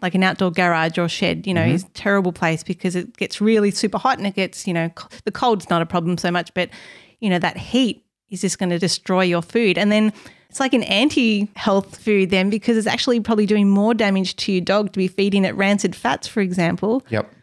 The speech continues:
Speaker 1: Anyway, that's sort of a bit off topic to the complete imbalance.
Speaker 2: Mm.
Speaker 1: But even though, look, I'm not greatly impressed by the guidelines, but if I'm creating recipes for my dogs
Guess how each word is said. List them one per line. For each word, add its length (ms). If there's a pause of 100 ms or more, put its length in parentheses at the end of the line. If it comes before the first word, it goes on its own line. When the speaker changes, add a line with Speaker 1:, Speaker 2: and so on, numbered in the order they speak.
(200)
Speaker 1:
Anyway, 220
that's 200
sort 120
of 60
a 60
bit 120
off 140
topic 280
to 100
the 60
complete 320
imbalance. 380 (200)
Speaker 2:
Mm. 300 (200)
Speaker 1:
But 340
even 400
though, 580 (400)
look, 120
I'm 140
not 240 (160)
greatly 420
impressed 500
by 280
the 120
guidelines, 800
but 240
if 180
I'm 200
creating 420
recipes 480
for 480
my 180
dogs 460